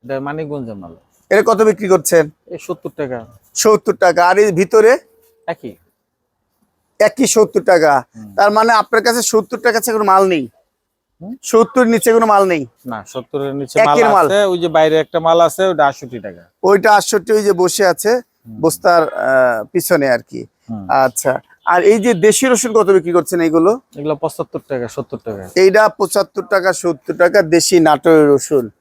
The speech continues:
Speaker 2: আর এই যে, এই যে আদা দেখতে পাচ্ছি,
Speaker 1: হুম।
Speaker 2: আদা কত যাচ্ছে?
Speaker 1: একশো তিরিশ, চল্লিশ।
Speaker 2: একশো তিরিশ, চল্লিশ। আর আপনি এই রসুন কত বিক্রি করছেন?
Speaker 1: হ্যাঁ?
Speaker 2: রসুন?
Speaker 1: রসুন একশো বিশ টাকা।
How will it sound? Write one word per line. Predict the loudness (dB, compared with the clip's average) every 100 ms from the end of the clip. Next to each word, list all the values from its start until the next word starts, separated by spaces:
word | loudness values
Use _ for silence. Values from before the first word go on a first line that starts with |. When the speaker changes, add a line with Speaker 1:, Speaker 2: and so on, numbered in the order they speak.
| _ _ _
Speaker 2:
আর | -2 2
এই | 2
যে, | 2
এই | 2 2
যে | 4
আদা | 4 4 2 2
দেখতে | 0 0
পাচ্ছি, | -2 -2 -4 -8 -10 _ _ _ _ _ _ _ _ _ _ _ _ _ _ _ -16
Speaker 1:
হুম। | -16 -14 -4
Speaker 2:
আদা | -2 0
কত | 0 2
যাচ্ছে? | 2 2 0 -4 -4 _
Speaker 1:
একশো | -20 _ -20 -14
তিরিশ, | -12 -14 -14
চল্লিশ। | -14 -14 -14 -20 -12 -4
Speaker 2:
একশো | -2 2 0
তিরিশ, | 0 0 0 0
চল্লিশ। | 2 4 4 2 0 -14 _ -4
আর | 2 2
আপনি | 2 0
এই | 0 2
রসুন | 0 -2
কত | -2
বিক্রি | -2 -4 -2
করছেন? | -4 -2 -2 -4 -6 _ _ _ _ _ _ _ _ _ _ _ -14
Speaker 1:
হ্যাঁ? | -14 -14 -20 -20 _ _ _ _ -20 _ _ _ _ _ _ _ _ _ _ _ -4 2
Speaker 2:
রসুন? | 2 4 2 2 -6 -8
Speaker 1:
রসুন | -8 -6
একশো | -8 -8
বিশ | -10 -10
টাকা। | -12 -20